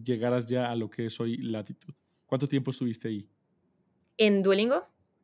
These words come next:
Speaker 1: Sí.
Speaker 2: Sí, yo, yo estuve en Duolingo por cinco años, desde tres millones hasta doscientos millones de usuarios. Y la empresa
Speaker 1: Ok,
Speaker 2: creció
Speaker 1: wow.
Speaker 2: mucho y, y muchos rounds y,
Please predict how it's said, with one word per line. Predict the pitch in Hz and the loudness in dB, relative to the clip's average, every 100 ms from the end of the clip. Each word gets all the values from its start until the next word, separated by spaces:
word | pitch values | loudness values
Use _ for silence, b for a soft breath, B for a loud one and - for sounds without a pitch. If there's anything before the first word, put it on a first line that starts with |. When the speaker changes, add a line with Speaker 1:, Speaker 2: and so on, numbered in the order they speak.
| _ - | _ -12
Speaker 1:
Sí. | - 127 104 - _ _ _ - | -4 -2 -2 -8 _ _ _ -8
Speaker 2:
Sí, | 226 196 | -2 4
yo, | 220 240 226 | 6 6 4
yo | 208 214 | 2 2
estuve | 220 220 | 2 0
en | 220 | 0
Duolingo | 208 208 202 196 - - - | 0 2 2 2 0 -6 -2
por | 196 185 | 0 0
cinco | 185 - 233 262 254 | -4 -8 -6 2 6
años, | 214 220 254 269 | 6 6 0 -2
desde | 220 214 220 208 202 b b b b b b _ - | -2 -2 0 0 -2 b b b b b b _ 2
tres | 214 226 | 4 4
millones | 240 214 214 226 214 | 4 4 4 2 0
hasta | 202 196 | -2 -4
doscientos | 202 196 196 214 202 | -4 -2 -2 -2 -4
millones | 196 180 190 185 - | -2 0 -2 -4 -6
de | |
usuarios. | 180 180 175 214 349 - - _ _ _ _ | -8 0 0 2 -2 -8 -14 _ _ _ _
Y | - 185 180 | -6 -2 0
la | 175 | -2
empresa | 180 185 - | -2 -2 -2
Speaker 1:
Ok, | |
Speaker 2:
creció | 208 - 185 | -4 -6 -2
Speaker 1:
wow. | |
Speaker 2:
mucho | 233 285 277 269 240 233 226 | 0 2 0 2 4 4 4
y, | 208 196 196 | 0 -2 -2
y | 202 | 2
muchos | 208 220 196 | 2 2 2
rounds | 220 226 220 220 220 208 | 6 8 8 4 0 0
y, | - 185 | -4 -4